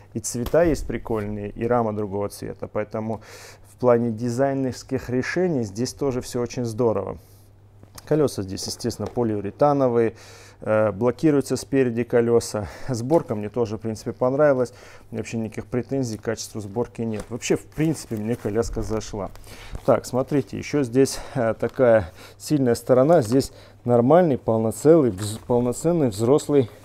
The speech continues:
багажник. Он большой, с хорошим доступом. В общем, я не знаю. Она <laughs> как такой х-, может служить хорошим повседневом, а, в теплых регионах. Вообще без проблем.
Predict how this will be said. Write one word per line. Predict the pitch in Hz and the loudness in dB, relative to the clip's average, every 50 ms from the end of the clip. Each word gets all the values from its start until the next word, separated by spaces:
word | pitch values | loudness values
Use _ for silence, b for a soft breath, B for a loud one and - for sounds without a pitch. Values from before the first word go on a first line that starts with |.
| B B B B B B B B B B B | B B B B B B B B B B B
багажник. | 107 135 151 160 165 160 131 107 95 107 92 87 - 101 | 8 8 8 10 10 8 8 8 6 0 -6 -8 -8 -6
Он | 101 113 113 | -4 -4 -2
большой, | 101 104 123 120 110 - - - 151 151 131 | 0 2 2 2 2 0 -2 0 0 0 0
с | - | -2
хорошим | - - 143 143 131 127 - - 107 104 92 | -6 -8 -4 -2 -2 -4 -4 -6 -10 -6 -2
доступом. | 92 135 160 160 - - 131 - - 98 95 92 95 | 0 2 2 0 0 -4 -8 -6 -6 -6 -6 -4 -4
В | 110 | -4
общем, | 117 - - - 123 110 104 104 | -6 -6 -4 -4 -4 -4 -2 -2
я | 110 123 | -2 -2
не | 127 127 | -2 -2
знаю. | 123 117 113 95 92 B B B B B B B B - | -2 -2 -4 -6 -6 B B B B B B B B -10
Она | - 104 123 139 143 117 - - | -6 -2 0 2 0 0 -2 -6
<laughs> | - | -8
как | - - - - - - - | -8 -8 -8 -10 -14 -12 -10
такой | - - - 131 | -8 -6 -4 -4
х-, | - - - - | -4 -6 -8 -8
может | 139 143 143 147 156 139 139 131 | -6 -2 0 0 0 0 0 -2
служить | - - 143 135 131 143 147 147 B B B B B | -4 -4 -4 -2 -2 -2 -4 -6 B B B B B
хорошим | - 120 127 135 - 139 127 | -4 -2 -2 -2 -2 -4 -6
повседневом, | - - 127 117 - - 139 127 117 127 139 156 156 135 120 107 98 90 B B B B B B B B | -4 -4 -4 -4 -4 -6 -6 -4 -2 0 2 2 2 2 2 0 -2 -6 B B B B B B B B
а, | - 113 113 110 110 107 107 110 110 110 107 107 107 107 107 107 104 104 107 104 104 104 101 101 | 2 4 6 6 6 6 6 4 4 4 4 4 2 2 2 0 0 0 0 0 -2 -2 -2 -4
в | - - | -4 -2
теплых | - 143 - 127 120 - - | -2 -2 -2 -2 -6 -4 -4
регионах. | 120 123 113 123 139 131 120 113 101 - - 95 | -4 -2 0 2 2 4 4 2 0 -4 -6 -2
Вообще | 113 113 113 - - 123 | -2 -2 0 -2 -4 -6
без | 95 95 107 - | -6 -6 -8 -8
проблем. | - 127 127 127 127 123 113 98 | -4 -2 -2 0 0 -2 -2 -4